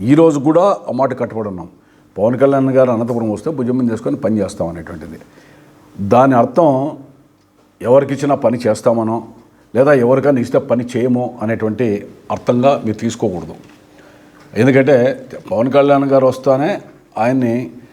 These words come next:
ఒక పార్టీ అధినేతగా నేను ఎమ్మెల్యే అయ్యేదానికంటే ఆయన ఎమ్మెల్యే శాసనసభ్యుడు అయ్యేది అవసరం అని చెప్పి చెప్పాను. ఇక్కడ అనంతపురం ఇంకా, ఆ, నుంచి ఆయన పోటీ చేస్తానంటేనే దానికి చాలామంది కూడా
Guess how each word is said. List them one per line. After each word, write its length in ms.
ఒక 180
పార్టీ 300
అధినేతగా 720
నేను 220
ఎమ్మెల్యే 300
అయ్యేదానికంటే 480
ఆయన 220
ఎమ్మెల్యే 340
శాసనసభ్యుడు 480
అయ్యేది 180
అవసరం 340
అని 100
చెప్పి 160
చెప్పాను. 360
ఇక్కడ 180
అనంతపురం 560
ఇంకా, 360
ఆ, 60
నుంచి 480
ఆయన 120
పోటీ 260
చేస్తానంటేనే 640
దానికి 360
చాలామంది 380
కూడా 200